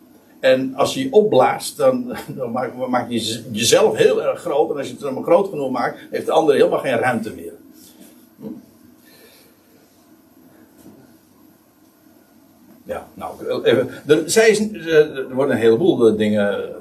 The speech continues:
prachtige dingen gezegd. De liefde is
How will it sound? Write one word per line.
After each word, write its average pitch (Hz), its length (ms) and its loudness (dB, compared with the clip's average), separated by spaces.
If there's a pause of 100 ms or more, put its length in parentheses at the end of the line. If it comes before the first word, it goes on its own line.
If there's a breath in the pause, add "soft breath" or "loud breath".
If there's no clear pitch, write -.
(120)
prachtige - 500 0
dingen 113 180 2
gezegd. 104 240 -2 (280 loud breath)
De 113 80 -8
liefde 151 420 0
is - 500 -2